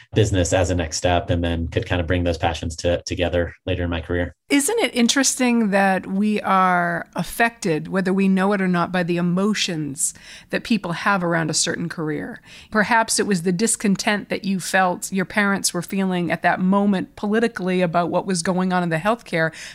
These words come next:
Speaker 2: that said, "Maybe there's a different way than becoming a doctor that I could actually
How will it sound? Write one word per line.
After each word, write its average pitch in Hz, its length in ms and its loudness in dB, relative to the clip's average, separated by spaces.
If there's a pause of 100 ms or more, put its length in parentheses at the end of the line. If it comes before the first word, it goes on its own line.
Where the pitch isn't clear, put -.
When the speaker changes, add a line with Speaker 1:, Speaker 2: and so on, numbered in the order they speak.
Speaker 2:
that 202 160 -4
said, 208 220 2
"Maybe 233 280 4
there's 214 280 2
a 196 60 2
different 233 540 0
way 156 460 -2 (280)
than 190 140 4
becoming 226 460 2
a 202 60 4
doctor 170 440 0
that 180 180 0
I 185 120 2
could 196 180 -2
actually 190 760 0